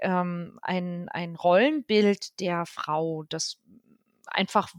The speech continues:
weil man ja auf eine gewisse Art und Weise aufgewachsen ist und die Dinge, die man um sich herum kennt, ja meistens als normal betrachtet, ähm, das mal in Frage zu stellen.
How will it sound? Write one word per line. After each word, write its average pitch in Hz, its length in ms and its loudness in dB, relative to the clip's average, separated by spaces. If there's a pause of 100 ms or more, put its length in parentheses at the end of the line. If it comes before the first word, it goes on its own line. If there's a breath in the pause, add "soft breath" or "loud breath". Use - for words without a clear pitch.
(140)
weil 185 440 0
man 185 220 2
ja 180 180 6
auf - 220 0
eine 190 80 -4
gewisse 185 420 -2
Art 180 240 4
und 190 160 -6
Weise 175 320 4
aufgewachsen 185 880 0
ist - 440 2
und 190 240 2
die 190 140 0
Dinge, 208 320 6
die 185 160 -4
man 185 180 2
um 196 180 -2
sich 196 240 -4
herum 175 360 -2
kennt, 185 520 2 (460 loud breath)
ja 196 140 4
meistens 196 480 4
als - 260 0
normal 170 720 2
betrachtet, 247 880 -2 (580 loud breath)
ähm, 208 540 2 (1040)
das - 180 4
mal 202 140 4
in 202 80 2
Frage 277 360 2
zu - 160 -4
stellen. 151 500 0